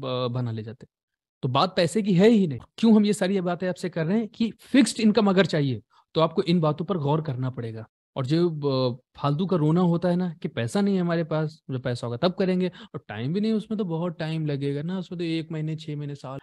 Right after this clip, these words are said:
अगर आपके पास सौ रुपए हैं और इन सत्तर रुपयों को आप छुओगे नहीं,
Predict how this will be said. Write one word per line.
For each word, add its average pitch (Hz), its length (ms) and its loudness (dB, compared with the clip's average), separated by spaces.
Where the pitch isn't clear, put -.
अगर 175 220 2
आपके 170 240 0
पास 180 180 -2
सौ 151 300 -2
रुपए 131 200 -2
हैं 113 240 -6
और 165 140 6
इन 208 100 8
सत्तर 196 500 4
रुपयों 170 380 4
को 208 220 -2
आप 190 360 0
छुओगे 180 520 6
नहीं, 147 360 0